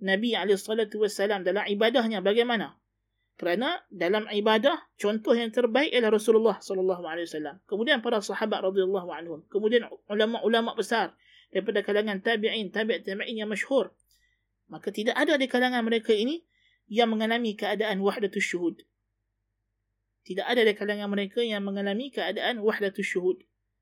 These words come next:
So, kita kata Islam tidak membawa wahdatus syuhud. Islam membawa tauhid. Islam mengkehendaki kita sentiasa sedar di sana ada Tuhan dan kita adalah makhluk. Tuhan lebih sempurna, kita adalah dhaif,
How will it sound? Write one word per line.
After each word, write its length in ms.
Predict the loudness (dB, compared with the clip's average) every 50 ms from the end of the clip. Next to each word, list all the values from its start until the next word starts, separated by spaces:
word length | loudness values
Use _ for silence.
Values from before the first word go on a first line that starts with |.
| _ _ _ _ _ _
So, 460 | _ -14 -6 -4 -2 -2 -2 -4 -8 _ _ _ _ _ _ _ _ _ _ _ _ _
kita 240 | _ -6 -4 -4 -4
kata 480 | -4 -4 -4 -4 -4 -4 -4 -6 -10 -16 _
Islam 480 | _ -12 -10 -6 -4 -2 -2 -2 -2 -6 -12 _ _ _ _ _ _ _ _ _ _
tidak 240 | -8 -2 -2 0 0
membawa 400 | 0 2 2 2 4 2 2 0
wahdatus 380 | 0 0 0 -2 -2 -2 -2 -2
syuhud. 300 | -2 -4 -6 -6 -8 -10 _ _ _ _ _ _ _ _ _ _ _ _ -10
Islam 420 | -10 -8 -4 -2 -2 -2 -2 -2
membawa 320 | -4 -2 -2 -2 -2 -4 -6 _
tauhid. 400 | -6 -4 -4 -2 -4 -4 -6 -8 _ _ _ _ _ _ _ _ _ _ _
Islam 480 | -8 -8 -6 -6 -4 -4 -2 -2 -2 -2
mengkehendaki 760 | -4 -4 -4 -4 -4 -2 0 0 0 0 -2 -4 -8 -10 -10
kita 280 | -10 -8 -4 -4 -4 -4
sentiasa 440 | -4 -6 -6 -4 -4 -4 -4 -6 -8
sedar 320 | -4 -2 0 0 0 0
di 120 | -2 -4
sana 320 | -4 -4 -4 -4 -4 -4 -4
ada 120 | -4 -4 -2
Tuhan 440 | -2 -2 -2 0 -2 -2 -2 -4 -4
dan 160 | -6 -6 -6
kita 320 | -8 -8 -6 -4 -4 -2
adalah 200 | -2 -2 -2 -2
makhluk. 360 | -2 -2 4 6 6 4 4 _ _ _ _ _ _ _ _ _ _ _ _ _ _ _
Tuhan 300 | -2 0 0 2 2 2
lebih 220 | 2 2 2 2
sempurna, 520 | 2 0 -2 0 0 0 0 0 -2 -4 -4 -6
kita 320 | -8 -8 -6 -4 -4 -4
adalah 240 | -4 -4 -6 -6 -6
dhaif, 420 | -6 -4 0 0 0 0 -2 -8